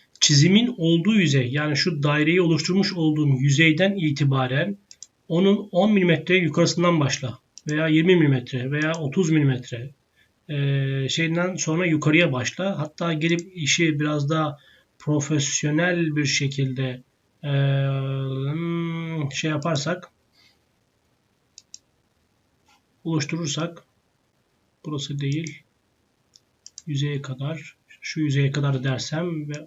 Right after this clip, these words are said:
okey dersem bu şekilde mükemmel bir görünüm elde ederim. Gerçi şu anda bu anlattığım ileri seviye olan videolar ama merak etmeyin, bahsedeceğim bundan iyi zamanı gelince. Yani bu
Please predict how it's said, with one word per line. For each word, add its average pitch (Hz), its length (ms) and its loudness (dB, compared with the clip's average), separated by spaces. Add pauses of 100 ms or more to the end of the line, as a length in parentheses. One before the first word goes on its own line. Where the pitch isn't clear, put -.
okey 135 360 -4
dersem 117 360 -8 (800)
bu 170 100 -2
şekilde 147 600 -2
mükemmel 139 580 -2
bir 127 60 -4
görünüm 135 300 -2
elde 139 140 -2
ederim. 127 200 -4 (100)
Gerçi 147 260 -6
şu 156 160 0
anda 151 260 -2
bu 151 100 -6
anlattığım 151 420 -4
ileri 156 300 0
seviye 135 360 -4
olan 131 300 -4
videolar 131 260 -6
ama 196 260 -2 (420)
merak 156 220 -4
etmeyin, 147 260 -4
bahsedeceğim 139 500 -2
bundan 139 220 -4
iyi 143 180 -2
zamanı 131 320 0
gelince. 131 440 -4 (720)
Yani 208 440 0 (1040)
bu 233 420 6